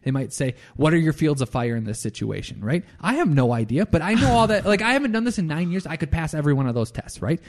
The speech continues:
Because why? They train me on that. And then you go, "Yeah, yeah, but architecture is different, different scenario." No, no, I'll go to a different base. It'll be a different terrain. How do you set up fields of fire here, right?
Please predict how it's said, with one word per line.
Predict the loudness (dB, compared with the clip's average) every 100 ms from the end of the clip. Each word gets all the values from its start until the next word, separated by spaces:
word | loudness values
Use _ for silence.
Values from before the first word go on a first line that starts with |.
| -6
Because | 2 4 4
why? | -2 -4 -6 -16 _ -2
They | -2
train | 0 0 2
me | 2 0
on | -2
that. | -6 -10 -20 -20 -6
And | -2 0
then | 2
you | 2
go, | 0 -4
"Yeah, | -14 -12 -16 -16 _ _ -4 2
yeah, | 4 4
but | 0
architecture | -2 0 0 0
is | 2
different, | 0 0 0
different | 0 -2 -2
scenario." | -2 0 0 -2 -6 0
No, |
no, | 0 0 0
I'll | 2
go | 2
to | 4 0
a |
different | 2 -2 -2 -4
base. | -6 -6 -2
It'll | 0
be | 0 0
a |
different | -2 -2 -2
terrain. | -2 -4 -4 -6
How | -2
do | -2
you |
set | 0 -2
up | -4 -2
fields | -4 -2
of | -4
fire | -2 -2 -4
here, | -6 -8 -14 _ 0
right? | 2